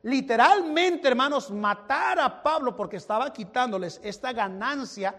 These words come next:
sobre esta dios falso llamado Diana. La palabra asamblea, hermanos, es un sinónimo de la palabra eclesía. Esa asamblea de personas, hermanos,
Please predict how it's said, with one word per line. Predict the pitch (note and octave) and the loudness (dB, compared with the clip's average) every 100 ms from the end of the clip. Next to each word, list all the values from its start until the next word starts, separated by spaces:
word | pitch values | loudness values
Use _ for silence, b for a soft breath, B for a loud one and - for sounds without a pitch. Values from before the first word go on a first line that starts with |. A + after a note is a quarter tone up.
| b b b b | b b b b
sobre | - G#3+ F#3 | -4 -2 -2
esta | F#3 - E3+ - - _ - _ _ _ | 0 -2 -2 -12 -20 _ -20 _ _ _
dios | E3 D3+ G#3 A3 | -14 -6 -6 2
falso | A3+ A3 F#3 | 2 2 -4
llamado | E3 F#3 G3+ | -4 -4 -4
Diana. | F#3 D4+ F4+ - - _ _ _ _ _ _ _ _ | -6 -6 -6 -12 -20 _ _ _ _ _ _ _ _
La | B3+ | 4
palabra | D4 F4 G#4+ G4+ | 10 10 10 8
asamblea, | E4+ C#4 C4 E4 | 6 4 4 6
hermanos, | C#4+ C#4 D4 - | 6 2 0 -4
es | D#4 | -4
un | E4 E4 | -2 -2
sinónimo | - D4 B3 C#4+ F4+ D#4 B3+ | -2 -4 -2 0 2 0 0
de | A#3+ | 2
la | A#3+ A3+ | 0 0
palabra | G#3+ A3+ C4+ | 0 0 0
eclesía. | C4 A#3 A3+ F4 G#4 - - - _ _ _ _ _ _ _ _ | -2 -2 -4 -4 -6 -6 -12 -20 _ _ _ _ _ _ _ _
Esa | C4+ C#4+ | 6 6
asamblea | F4+ D#4+ C#4+ D#4 | 8 10 10 8
de | D#4 | 6
personas, | C#4+ B3+ B3 B3 B3 | 2 4 4 2 2
hermanos, | A#3+ G#3+ B3+ D4+ | 2 2 0 -4